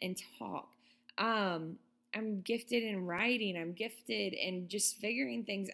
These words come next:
out and just going full force and full speed ahead, which, o-, it, which also the gift, that gifts that I have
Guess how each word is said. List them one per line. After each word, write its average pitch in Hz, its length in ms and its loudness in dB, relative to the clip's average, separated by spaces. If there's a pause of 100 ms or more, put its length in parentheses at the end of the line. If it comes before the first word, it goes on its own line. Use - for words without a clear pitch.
(120)
out 214 260 2
and 175 320 -2
just 180 340 2
going 196 420 2
full 202 280 -4 (120)
force 202 440 0 (260)
and 190 180 -2
full 196 240 0
speed 190 340 4
ahead, 175 560 -2 (200)
which, - 200 -2 (120)
o-, 269 220 0
it, - 320 -4 (420)
which 320 340 4
also 294 440 4
the 247 140 0
gift, 247 540 0 (200)
that 226 400 -2
gifts - 280 6
that - 160 0
I 220 120 2
have 208 300 -2